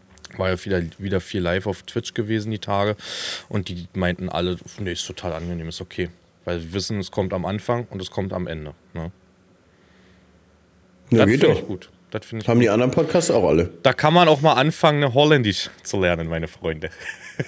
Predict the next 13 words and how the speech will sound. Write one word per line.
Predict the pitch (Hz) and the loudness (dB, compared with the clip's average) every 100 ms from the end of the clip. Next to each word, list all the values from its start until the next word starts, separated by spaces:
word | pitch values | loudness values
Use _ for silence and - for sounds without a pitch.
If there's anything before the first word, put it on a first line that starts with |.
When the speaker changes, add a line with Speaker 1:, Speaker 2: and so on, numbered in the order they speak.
| - | 0
Speaker 1:
<laughs> | |
Ein | 175 - 170 - - - - - 135 151 135 123 | 0 2 -4 -2 -6 -4 -6 -6 -4 -8 -6 -6
bisschen | 123 127 | -2 -2
Frekantje. | - 123 - 131 135 - 87 82 - - - - - - _ _ _ _ _ _ | 0 0 4 2 2 0 -2 -2 -8 -14 -14 -20 -20 -20 _ _ _ _ _ _
<laughs> | - 156 131 127 151 554 - - 220 - 233 233 - 214 - 214 240 - 190 - 170 - - - - 180 - 175 - 196 - 147 - - - - - _ - 196 220 233 208 | -8 -8 -6 -4 -2 -4 -10 -2 0 2 4 4 4 4 6 6 6 6 4 4 2 2 0 -4 -6 -4 -2 -2 0 0 0 -4 -4 -6 -12 -12 -20 _ -2 2 4 4 6
Ich | 127 | 4
kann | - 160 | 4 4
nicht | 170 165 | 6 6
ein | 143 190 180 156 | 6 6 4 6
Wort | 165 170 | 6 6
Holländisch, | 160 160 170 127 110 - - _ - | 6 6 6 4 0 0 -8 _ 4
weißt | 110 - | 4 4
du? | 180 | 0